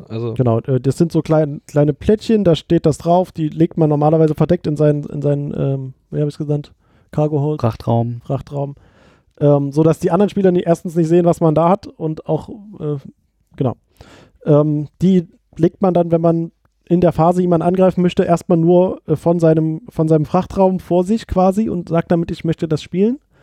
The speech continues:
Speaker 2: Dann überlegt sich quasi, äh, nach Zugreihenfolge jeder, ob er jetzt, äh, einen Angriff ausführen möchte und legt dann das Plättchen vor sich hin. Und danach wird nochmal in Zugreihenfolge diese Aktion wirklich ausgeführt, wo dann, äh, jemand sagt, ja, ich möchte jetzt aber von dir diese Ressource oder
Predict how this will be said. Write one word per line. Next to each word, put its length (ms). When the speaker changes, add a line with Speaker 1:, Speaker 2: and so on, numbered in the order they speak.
Speaker 2:
Dann 280
überlegt 320
sich 120
quasi, 340
äh, 200
nach 320
Zugreihenfolge 560
jeder, 260
ob 100
er 60
jetzt, 220
äh, 160
einen 140
Angriff 280
ausführen 380
möchte 280
und 260
legt 180
dann 80
das 140
Plättchen 280
vor 120
sich 100
hin. 240
Und 180
danach 460
wird 140
nochmal 280
in 60
Zugreihenfolge 720
diese 220
Aktion 300
wirklich 220
ausgeführt, 500
wo 120
dann, 360
äh, 140
jemand 240
sagt, 260
ja, 140
ich 140
möchte 240
jetzt 100
aber 140
von 160
dir 160
diese 280
Ressource 360
oder 480